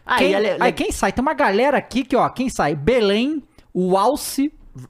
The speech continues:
Speaker 1: É
Speaker 2: o
Speaker 1: o
Speaker 2: Alce.
Speaker 1: É, é o Valse, chama.
Speaker 2: Valse.
Speaker 1: É o zagueiro que ele
Speaker 2: Felipe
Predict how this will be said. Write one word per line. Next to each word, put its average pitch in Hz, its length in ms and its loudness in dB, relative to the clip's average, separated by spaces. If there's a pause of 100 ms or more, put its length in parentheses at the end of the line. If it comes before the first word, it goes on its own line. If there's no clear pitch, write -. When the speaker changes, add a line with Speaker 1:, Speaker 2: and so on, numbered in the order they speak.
(120)
Speaker 1:
É 131 100 -2
Speaker 2:
o 180 40 2
Speaker 1:
o 202 40 6
Speaker 2:
Alce. 185 500 0
Speaker 1:
É, 135 260 -4
é 156 60 0
o 139 60 -2
Valse, 139 480 -2
chama. 101 200 -14
Speaker 2:
Valse. 202 380 0
Speaker 1:
É 131 40 0
o 135 60 0
zagueiro 147 400 -2
que 165 80 -6
ele 156 140 0
Speaker 2:
Felipe 151 320 0